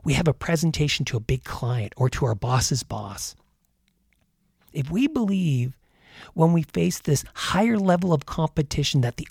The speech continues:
only way to be successful is by performing better than we've ever performed before or by being perfect, if we buy into the story, then when mistakes occur,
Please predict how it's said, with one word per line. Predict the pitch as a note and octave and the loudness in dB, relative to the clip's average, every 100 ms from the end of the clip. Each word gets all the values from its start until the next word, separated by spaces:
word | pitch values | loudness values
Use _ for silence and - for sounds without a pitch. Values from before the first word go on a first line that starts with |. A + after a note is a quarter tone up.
| - | -4
only | A#3 C#4+ | 2 4
way | B3 G#3+ | 4 2
to | |
be | F#3+ | 2
successful | F3 - - E3 E3 - - | 0 -2 -2 -2 -2 -4 -2
is | C3 | -2
by | A#2 C3 - _ - | 0 -4 -6 _ -8
performing | - C#3+ E3+ F3+ F3 C#3 | -2 -2 2 4 4 2
better | B2 D3+ | 2 4
than | D3+ C3+ | 4 4
we've | A#2+ A2+ | 4 0
ever | E3+ A3+ | 0 -2
performed | - F3+ - D#3+ D3 | -2 -6 -2 0 2
before | C3+ - C3+ C#3+ | 0 4 4 6
or | C#3 B2+ - _ _ _ - - | 6 6 0 _ _ _ -10 -2
by | C3 | 0
being | C#3+ C3 | 2 2
perfect, | - - G#3 - - - - - _ _ | 0 0 0 0 -6 -8 -12 -14 _ _
if | - | -8
we | D3 | -8
buy | - - | -4 0
into | F3 A3+ A#3 | 2 2 2
the | G#3+ | 0
story, | - - - C3+ B2 _ - - - - - | 0 2 2 2 -2 _ -20 -20 -20 -18 0
then | E3 D#3+ | 2 4
when | E3 G#3 | 6 6
mistakes | G#3+ G3 - F3+ - D#3 | 4 0 -2 -4 0 -2
occur, | C#3+ - C3+ | -2 -2 -4